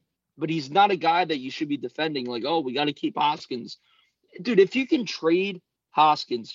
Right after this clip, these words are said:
for a, for an arm or, or for something, you do it every single day of the week.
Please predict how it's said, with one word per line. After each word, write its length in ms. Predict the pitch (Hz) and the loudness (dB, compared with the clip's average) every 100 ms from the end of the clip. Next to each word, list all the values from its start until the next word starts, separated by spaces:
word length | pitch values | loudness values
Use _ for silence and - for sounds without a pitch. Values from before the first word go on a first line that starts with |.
| - | -12
for 280 | 151 135 123 - | -6 -2 -4 -2
a, 220 | 131 117 101 _ _ _ - | -2 -2 -6 _ _ _ -8
for 180 | 135 | -4
an 60 | 120 | -4
arm 480 | 110 143 139 151 143 _ _ _ _ | 0 2 2 0 -8 _ _ _ _
or, 140 | 139 | -2
or 160 | 131 143 | 2 0
for 160 | - 123 | 0 0
something, 420 | 156 170 254 - _ _ _ _ _ | 2 0 -4 -14 _ _ _ _ _
you 140 | 156 180 | -4 0
do 320 | 127 254 240 | 6 6 6
it 120 | - _ 156 | 2 _ -2
every 240 | 170 196 | -2 -2
single 300 | - 185 185 | -8 -4 -2
day 160 | 180 185 | 0 0
of 60 | |
the 60 | 185 | 0
week. 440 | 208 233 160 - | -2 -6 -8 -14